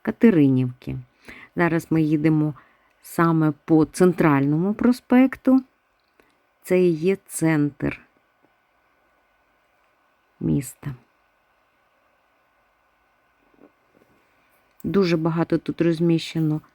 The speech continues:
кав'ярень, торгових центрів. Зараз ми проїжджаємо, бачите, Пасаж. Е, колись тут був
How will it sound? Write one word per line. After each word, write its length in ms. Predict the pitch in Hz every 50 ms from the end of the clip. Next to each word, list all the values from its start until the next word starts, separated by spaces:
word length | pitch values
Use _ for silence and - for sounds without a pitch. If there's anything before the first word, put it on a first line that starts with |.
| _ _ _
кав'ярень, 760 | - 294 285 220 165 147 160 170 185 196 196 185 170 165 170
торгових 560 | - 180 180 196 185 202 214 214 214 214 190 - _
центрів. 680 | _ - - 170 180 196 196 180 170 - - - 165 165 160
Зараз 400 | 160 156 170 175 180 180 170 -
ми 120 | - 165 160
проїжджаємо, 680 | 160 - 160 160 165 160 170 170 165 160 156 160 156
бачите, 440 | 151 160 170 170 - - - - - -
Пасаж. 880 | _ - 185 202 - - - - 151 160 170 180 185 175 170 170 - _ _ _ _ _ - - - _ - - - - - - - - - - _ _ -
Е, 300 | 170 165 165 165 160 156 -
колись 580 | _ - 185 196 202 214 214 202 185 - - - 160 160 - - - - - - - _ _ _ _ _ _ _ _ _ _ _ _ _ _ _ _ _ _ _ _ _ _ _ _ _ _ _ _ _ _ _ _ _ _ _ _ _ _ _ _ - - _
тут 200 | _ - 190 175
був 280 | 165 170 160 165 156 156